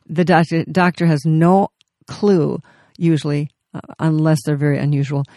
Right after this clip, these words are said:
they have no clue as how that relates to you physically and how, yeah, it's on the D N A,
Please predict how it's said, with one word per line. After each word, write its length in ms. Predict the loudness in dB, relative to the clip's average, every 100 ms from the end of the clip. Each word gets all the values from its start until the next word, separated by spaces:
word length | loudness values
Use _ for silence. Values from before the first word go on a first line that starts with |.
| -20 _
they 140 | 2 2
have 140 | 4
no 220 | 4 2
clue 320 | 0 -2 0
as 180 | 0 -2
how 300 | -4 -2 0
that 320 | 0 0 0
relates 540 | -2 -4 0 -2 -4 -8
to 140 | -6
you 260 | -4 0 -2
physically 640 | 0 -2 -2 -4 -4 -4
and 100 | -2
how, 220 | -2 0
yeah, 500 | 0 -2 -2 0 0
it's 140 | 0 0
on 160 | 0
the 80 | 0
D 200 | 0 0
N 120 | 0
A, 200 | 0 0